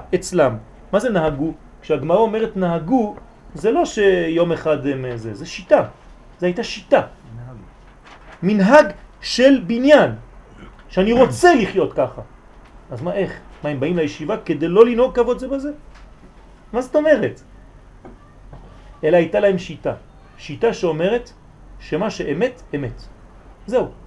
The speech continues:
Speaker 1: לא מעניין אותי שום דבר. אנחנו רוצים להיות אמיתיים. הקדוש ברוך הוא ברא את העולם במידת הדין. אחרי זה יש שיתוף של רחמים, אבל זה עכשיו לא מעניין אותנו.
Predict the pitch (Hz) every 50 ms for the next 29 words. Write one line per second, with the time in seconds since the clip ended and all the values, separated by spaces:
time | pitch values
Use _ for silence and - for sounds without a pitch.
0 | - - - - - - - - - - 175 190 190 185 175 180 180 175 170 170
1 | - - 175 165 160 156 139 123 110 104 123 139 - 165 160 156 156 - 190 180
2 | 165 165 156 - 151 147 143 143 - 156 170 208 220 - - - - - - -
3 | - - - - 143 151 156 165 185 180 175 175 - 180 151 165 165 175 175 175
4 | 175 165 165 170 180 185 175 151 156 156 156 151 139 175 165 165 165 151 135 117
5 | 120 160 175 202 247 285 285 294 - - - - - - - - - - - -
6 | - 214 233 208 226 208 185 - - 175 - 220 175 - 196 180 160 160 - 165
7 | 165 190 190 165 160 151 135 143 160 - - 190 180 175 175 170 160 151 147 151
8 | 147 143 135 - 170 180 202 247 285